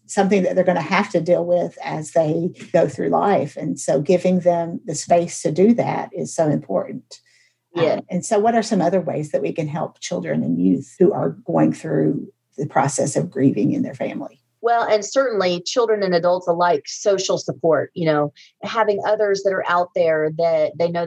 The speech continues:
Speaker 2: that they can talk to and go to that will be judge-, non-judgmental listeners. And, uh, you know, providing that, that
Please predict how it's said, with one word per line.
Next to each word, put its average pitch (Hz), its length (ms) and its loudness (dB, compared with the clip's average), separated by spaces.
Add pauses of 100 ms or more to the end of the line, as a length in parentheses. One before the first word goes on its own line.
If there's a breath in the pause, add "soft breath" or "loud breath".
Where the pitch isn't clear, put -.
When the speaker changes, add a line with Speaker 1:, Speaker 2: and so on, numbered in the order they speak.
(100)
Speaker 2:
that 170 200 0 (100)
they 170 140 2
can 160 160 -2
talk - 280 -2 (140)
to 156 320 -2 (120)
and 165 120 -4
go 165 180 4
to 160 280 -4
that 156 160 2
will 156 100 2
be 156 140 -2
judge-, 160 400 0
non-judgmental 180 880 0
listeners. 160 800 -2 (380 soft breath)
And, 175 380 2
uh, 165 120 2
you 180 100 -4
know, 156 180 2
providing 190 800 0
that, 165 380 2 (640)
that 180 280 2